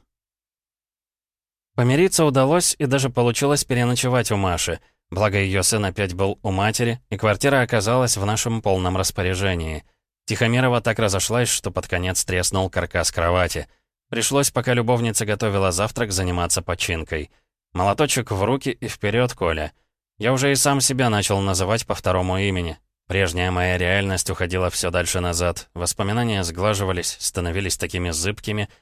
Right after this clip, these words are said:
что иногда думал, а может, и не было ничего. А потом... я обмолвился Маше за завтраком, что собираюсь в Штаты в командировку. Надолго. И тут началось женское: «Ты меня не любишь, а мама мне говорила», поматросил и бросил.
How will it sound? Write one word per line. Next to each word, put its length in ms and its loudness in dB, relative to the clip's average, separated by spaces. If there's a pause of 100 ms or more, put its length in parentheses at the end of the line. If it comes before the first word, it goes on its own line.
(140)
что 220 -4
иногда 320 0
думал, 500 0 (220)
а 80 -4
может, 340 -2
и 40 0
не 200 -2
было 180 0
ничего. 560 -2 (460)
А 80 -8
потом... 500 0 (560)
я 180 0
обмолвился 600 4
Маше 280 0
за 140 0
завтраком, 540 0
что 180 -4
собираюсь 460 0
в 80 -6
Штаты 340 -2
в 60 -12
командировку. 840 -2 (120)
Надолго. 720 -2 (340)
И 60 -6
тут 220 -2
началось 380 2
женское: 680 0 (340)
«Ты 80 -4
меня 240 0
не 180 0
любишь, 520 -2
а 80 -2
мама 280 0
мне 220 -2
говорила», 600 0
поматросил 680 -2
и 60 -2
бросил. 580 -2